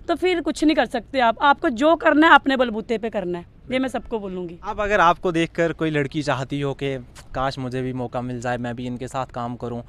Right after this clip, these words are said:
Speaker 2: और मैं भी इनकी तरह मॉडल बनूं, तो उनके लिए कोई मैसेज, चंद
Speaker 1: हाँ,
Speaker 2: लाइनें?
Speaker 1: बिल्कुल, हर लड़की बन सकती है, हर लड़की सुंदर होती है, हर लड़की मॉडल बन सकती है। अपने आप में कभी कोई आपको बोल दे आप ये नहीं कर सकते, आप वो नहीं कर सकते,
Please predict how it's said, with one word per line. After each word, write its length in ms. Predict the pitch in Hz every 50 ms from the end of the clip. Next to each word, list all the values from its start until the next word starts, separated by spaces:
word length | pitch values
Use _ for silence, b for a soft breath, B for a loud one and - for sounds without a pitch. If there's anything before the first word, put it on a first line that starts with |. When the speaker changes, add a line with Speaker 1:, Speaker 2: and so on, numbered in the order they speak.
| b b b b -
Speaker 2:
और 60 | 123
मैं 180 | 127 135 139 135
भी 80 | 143 143
इनकी 200 | 139 131 135 131
तरह 200 | - 131 127 127
मॉडल 300 | 127 123 117 120 120 120
बनूं, 280 | 113 117 117 123 123 123
तो 180 | - 127 127 - 175
उनके 240 | 151 156 151 180 165
लिए 160 | 165 170 165
कोई 200 | 151 160 151 139
मैसेज, 380 | 131 123 123 - - 139 135
चंद 360 | - - 151 - - 160 170 170
Speaker 1:
हाँ, 80 | 165
Speaker 2:
लाइनें? 400 | 156 139 143 143 - 151 214 190
Speaker 1:
बिल्कुल, 500 | 214 262 262 254 - - 330 359 403 453 403
हर 180 | 285 277 269 247
लड़की 400 | 262 269 254 262 - 339 370 330
बन 200 | 311 359 339 330
सकती 360 | - 349 277 - - 339 339
है, 120 | 370 359
हर 140 | 320 285 269
लड़की 320 | 262 247 233 220 - 339
सुंदर 360 | 339 339 359 320 320 349 359 349
होती 260 | 320 - - 320 311
है, 100 | 320 311
हर 140 | 294 277 254
लड़की 300 | 254 254 240 - 311 320
मॉडल 260 | 320 311 302 311 320
बन 180 | 277 302 302
सकती 320 | 285 - 302 269 - 294 285
है। 80 | 311
अपने 280 | 320 302 - 339 302 320
आप 120 | 320 311
में 120 | 311 339 294
कभी 220 | 330 294 302 349 - B B B B
कोई 140 | - 320 330
आपको 260 | 330 311 320 - 339
बोल 300 | 294 262 294 302 302 311
दे 100 | 285 320
आप 120 | 320 311 294
ये 260 | 269 269 285 277 277
नहीं 120 | 285 320
कर 160 | 277 320 294 269
सकते, 380 | - 311 277 - - 302 285
आप 160 | 285 285 277
वो 120 | 254 269 277
नहीं 120 | 285 320 285
कर 120 | 320 294
सकते, 360 | - 311 269 - - 370 427